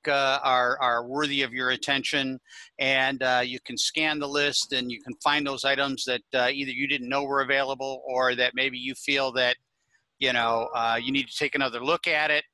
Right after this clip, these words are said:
And, um, and I think that those, they're valuable from that perspective. You know, it's, it's a big show and there's a lot of, uh, a lot of ground to cover there, and anything that can help you sort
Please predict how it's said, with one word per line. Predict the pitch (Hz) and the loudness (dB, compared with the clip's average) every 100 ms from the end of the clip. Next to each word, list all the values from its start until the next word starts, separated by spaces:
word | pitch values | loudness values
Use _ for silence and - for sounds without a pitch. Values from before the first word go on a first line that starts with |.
| _ _ | _ _
And, | 143 143 143 139 139 | -2 0 2 0 2
um, | 135 131 131 127 135 - | 4 4 2 0 -8 -2
and | 139 139 | 0 2
I | 143 | 0
think | - 151 | -2 -4
that | 143 | -4
those, | - 147 139 156 | 0 0 0 0
they're | 143 | 0
valuable | 131 135 127 120 | 2 2 0 -6
from | - 117 | -8 -2
that | 113 - | -2 -2
perspective. | 123 - 123 117 - 113 | -8 -4 0 0 -2 -6
You | 139 | 0
know, | 156 160 | 2 0
it's, | - - _ _ _ _ | -2 -10 _ _ _ _
it's | - 165 | -10 -4
a | |
big | 151 185 | -2 0
show | - 175 165 165 165 | 2 2 4 4 2
and | 120 110 - | -2 -6 -8
there's | 131 123 | -8 -4
a | 127 | 0
lot | 143 156 | 2 4
of, | 151 131 | 2 0
uh, | 139 131 123 123 | 0 2 4 2
a | |
lot | 135 143 | 2 2
of | 151 127 | 0 -2
ground | 143 147 160 | 0 2 0
to | 139 | -2
cover | 147 151 156 | 0 0 2
there, | 156 156 156 160 | 2 4 4 2
and | 143 131 | 0 0
anything | 139 165 175 131 | 0 0 -6 -8
that | |
can | - | -6
help | 127 147 - | 0 0 -2
you | 143 | -4
sort | - 175 165 | -2 0 -2